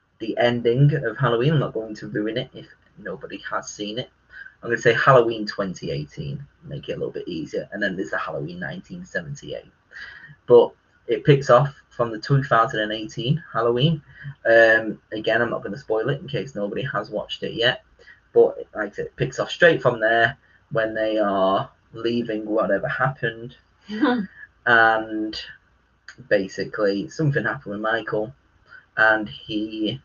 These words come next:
Speaker 1: has decided to go crazy like he does. I mean, the good thing with these new Halloween movies, it takes all of the previous Halloweens out of contention. There's no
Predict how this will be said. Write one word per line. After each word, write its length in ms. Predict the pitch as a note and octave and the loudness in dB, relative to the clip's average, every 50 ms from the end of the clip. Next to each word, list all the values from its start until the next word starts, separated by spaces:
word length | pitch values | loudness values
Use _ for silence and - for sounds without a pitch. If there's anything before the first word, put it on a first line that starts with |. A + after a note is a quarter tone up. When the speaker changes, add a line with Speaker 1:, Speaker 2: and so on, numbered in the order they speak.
| _ - _ - | _ -20 _ -8
Speaker 1:
has 180 | F#2 F2+ - - | -8 -8 -8 -10
decided 720 | - E2+ - - - G#2 G2+ F#2+ F#2+ E2+ D2 D#2 D#2 - | -12 -12 -12 -8 -6 -4 -2 -2 -4 -4 -4 -8 -8 -10
to 360 | - F#2 F2+ F2 E2+ - - _ _ _ _ _ _ _ _ _ _ _ _ _ _ _ _ _ _ _ _ _ _ _ _ _ _ _ _ _ _ _ _ - - | -10 -8 -8 -8 -8 -10 -12 _ _ _ _ _ _ _ _ _ _ _ _ _ _ _ _ _ _ _ _ _ _ _ _ _ _ _ _ _ _ _ _ -20 -6
go 160 | - F2 E2+ - | -2 -2 -2 0
crazy 360 | - A#2 A2 A2 A2 A#2+ A2 | 0 0 0 0 0 0 2
like 200 | A#2 A#2+ B2 - | 2 2 2 2
he 120 | C#3+ C3 | 0 4
does. 400 | C#3 C#3+ E3+ E3+ C#3+ C#3 - - - A#2 | 6 6 6 6 6 0 -4 -12 -10 -10
I 60 | A2+ | -4
mean, 260 | A#2 A#2 A#2 A#2 G#2 - | -2 -2 -2 -2 -2 -4
the 80 | B2 | -2
good 240 | B2 D#3+ E3 D3+ - | 2 2 2 2 4
thing 180 | C#3+ C3+ B2+ A#2+ | 0 0 2 2
with 280 | A#2+ A#2 A2+ - - | 0 0 0 -2 -6
these 220 | - G#2+ A2+ A#2 B2+ | -6 -6 -4 -6 -6
new 180 | A#2+ A2+ A2+ B2+ | -8 -6 -4 -2
Halloween 460 | B2 A2+ A2 G#2+ A2 A2+ A2+ G#2+ A2 | 0 2 2 2 0 -2 -6 -6 -6
movies, 400 | A2+ A2 A2 A2+ A2+ A2+ - A#2+ | -6 -6 -4 -4 -6 -6 -6 -8
it 120 | - - | -10 -4
takes 320 | - B2 A2+ - D#3+ - B2 | 0 0 0 0 -2 -2 -2
all 240 | A2+ G#2+ G#2+ G#2+ | 0 0 0 -2
of 160 | G#2+ G#2+ - - | -4 -4 -4 -6
the 280 | G#2+ G#2+ A2 A2+ C3 - _ _ _ _ _ _ _ _ - - - _ _ _ | -6 -4 -4 -6 -8 -16 _ _ _ _ _ _ _ _ -20 -20 -20 _ _ _
previous 580 | - - B2+ B2 A#2+ A2 G#2 A2 A2 G#2+ G#2+ - | -4 0 0 2 2 0 -2 -2 -4 -4 -4 -6
Halloweens 720 | - - A2 G#2+ G#2+ G#2+ A2 A2+ A2 - - - A2 G#2 A2 | -4 -2 0 0 0 0 0 -4 -8 -10 -16 -14 -8 -2 -2
out 220 | A#2 A#2 F#2+ F2 | 0 0 -2 -4
of 80 | - - | -6 -6
contention. 640 | - G#2 G#2 G#2 - G#2+ G2+ G2+ - - G#2+ G#2 G#2+ | -6 -6 -6 -4 -4 -4 -4 -4 -8 -8 -8 -8 -8
There's 180 | A2 G#2+ G#2+ A#2 | -8 -8 -8 -4
no 300 | A2+ A2 G#2+ G#2+ G#2+ | -2 0 0 -2 -4